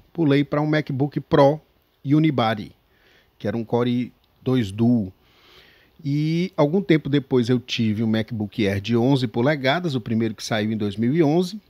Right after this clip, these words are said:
E em dois mil e quatorze eu comprei o meu quarto Mac, que era o MacBook Air,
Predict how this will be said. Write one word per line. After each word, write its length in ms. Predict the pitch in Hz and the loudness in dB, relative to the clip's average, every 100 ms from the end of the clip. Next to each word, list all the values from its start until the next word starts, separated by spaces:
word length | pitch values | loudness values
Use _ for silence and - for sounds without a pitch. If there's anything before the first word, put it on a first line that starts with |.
| _ - | _ -4
E 100 | 226 | -2
em 80 | 240 | 2
dois 200 | 233 202 | 2 2
mil 180 | 196 | 0
e 20 | 196 | 0
quatorze 800 | 220 214 - 160 165 165 185 - | -4 -4 0 2 2 -2 -8 -4
eu 120 | 175 170 | -2 0
comprei 680 | 196 190 - 131 127 143 - _ - | 0 -2 0 2 2 -2 -8 _ -6
o 400 | 127 123 127 135 131 | -4 -2 -4 -6 -6
meu 380 | 120 113 123 - | -2 -2 -4 -2
quarto 400 | 160 196 - 208 | 0 0 0 -2
Mac, 300 | 190 147 156 - - | 0 0 -2 -8 -12
que 80 | - | -4
era 120 | 110 | -2
o 20 | |
MacBook 680 | 104 95 95 - 101 - 175 | -2 -6 -10 -10 -12 0 4
Air, 240 | 139 151 | 4 2